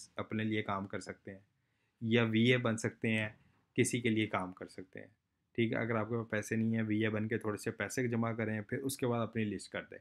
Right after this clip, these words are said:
ठीक है। ये नहीं करना वीए बनने के बाद वहाँ पे स्टक हो जाना है। आपका गोल है पाँच से छः लिस्टें, आज से प्रॉमिस कर लें अगर, तो आप पाँच से लि-, छः लिस्टें खड़ी करना चाहते हैं, तो आप ये वीडियो देखेंगे। अगर आप पाँच से छः लिस्टें भी नहीं खड़ी करना चाहते हैं, तो यहाँ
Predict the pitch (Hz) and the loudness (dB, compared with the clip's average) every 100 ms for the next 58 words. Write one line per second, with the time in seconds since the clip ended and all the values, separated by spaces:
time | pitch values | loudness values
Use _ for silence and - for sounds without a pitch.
0 | _ _ _ _ _ 117 117 117 113 123 | _ _ _ _ _ 0 2 2 6 6
1 | 135 139 127 120 117 113 120 113 107 107 | 6 4 4 2 2 4 2 2 0 0
2 | 113 107 107 104 104 104 113 - 120 - | -2 0 0 0 -2 -2 -4 -2 -2 0
3 | 110 95 92 92 _ _ _ - 135 143 | -2 -2 -6 -10 _ _ _ -4 4 4
4 | 143 151 135 131 123 123 135 - 117 120 | 4 4 4 4 6 4 2 4 4 4
5 | - 131 120 107 101 - 107 - 113 123 | 2 2 2 2 0 -2 -4 2 4 4
6 | 123 139 139 120 123 123 113 107 104 104 | 2 -2 2 2 0 0 -2 0 0 0
7 | 120 120 139 113 117 113 110 127 120 131 | 0 0 2 2 2 0 0 0 2 2
8 | - 110 110 107 - 117 107 113 113 110 | 0 0 2 0 -2 0 0 0 0 -2
9 | 107 - 101 - 139 135 135 _ _ - | -2 -2 -4 2 2 2 -4 _ _ 2
10 | 127 120 123 117 104 104 95 80 90 87 | 4 6 4 4 4 2 0 -6 -10 -12
11 | - _ _ 113 123 123 120 123 117 131 | -16 _ _ 0 4 4 4 2 2 0
12 | - 120 117 - 123 113 117 - 117 139 | 0 2 2 2 2 4 2 0 2 2
13 | 139 131 123 117 120 117 113 120 131 117 | 4 2 4 4 2 0 -2 -2 2 2
14 | 104 110 | 2 2